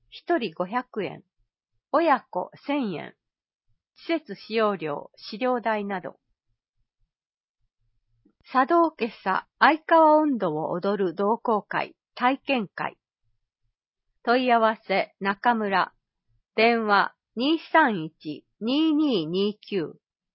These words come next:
佐渡の民謡を使用し、同じ振り付けを繰り返しながら楽しく踊ります。全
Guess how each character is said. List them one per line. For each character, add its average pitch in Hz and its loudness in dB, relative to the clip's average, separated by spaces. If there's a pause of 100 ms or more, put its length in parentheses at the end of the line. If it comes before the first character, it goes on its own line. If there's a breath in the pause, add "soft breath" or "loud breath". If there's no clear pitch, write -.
(800)
佐 302 6
渡 311 4
の 185 0
民 226 -2
謡 220 2
を 202 2
使 202 -8
用 196 0
し、 - -10 (240)
同 202 2 (200)
じ 302 -2
振 247 -6
り 277 -2
付 - -20
け 233 2
を 220 2
繰 247 -2
り 302 -2
返 302 6
し - -8
な 285 2
が 247 4
ら 156 0
楽 285 0
し - -18
く - -4
踊 180 0
り 185 -4
ま 175 -2
す。 - -20 (1000)
全 294 4